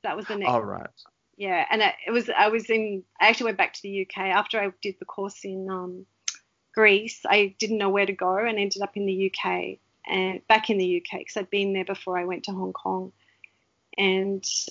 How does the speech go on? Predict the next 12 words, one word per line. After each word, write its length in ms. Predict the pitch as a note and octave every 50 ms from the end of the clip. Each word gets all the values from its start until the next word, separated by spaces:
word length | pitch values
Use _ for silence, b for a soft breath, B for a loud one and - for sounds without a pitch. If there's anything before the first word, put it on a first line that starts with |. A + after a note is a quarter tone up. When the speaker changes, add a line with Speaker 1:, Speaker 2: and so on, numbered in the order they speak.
| - _ -
Speaker 1:
um, 480 | G3+ G3+ F#3+ F#3+ F#3+ G3 G3 G3 - - - _ _ -
I 240 | G3+ G#3+ G#3 G#3
ended 360 | G#3+ F#3+ A3+ A#3 A3+ B3+ A3+ A#3+
up 180 | A3+ - - -
on 200 | - - G#3 G#3+
a 360 | G#3+ G#3+ G#3+ G#3+ G#3+ G#3 - - _ _
Tibetan 680 | - G#3+ G3 - A#3 A#3+ A#3 A#3 - - A#3+ A3+ G#3+ F#3+
Buddhist 580 | G#3+ G#3+ G#3+ G#3+ G#3 G#3 - - - - - - -
island 460 | G3 G3 G3+ G#3+ A3 G#3 G3+ G3+ F#3+
in 140 | G3 G3+ G3
Scotland. 680 | - - - G#3+ - - - F#3 F3 F3+ F#3+ F#3+ F#3+ - - _ _ _ _ _ _ _ _ _ _ _ - - -
And 540 | E3 F3 G3 G3 G3+ G3+ G#3 G3+ G#3 G3 -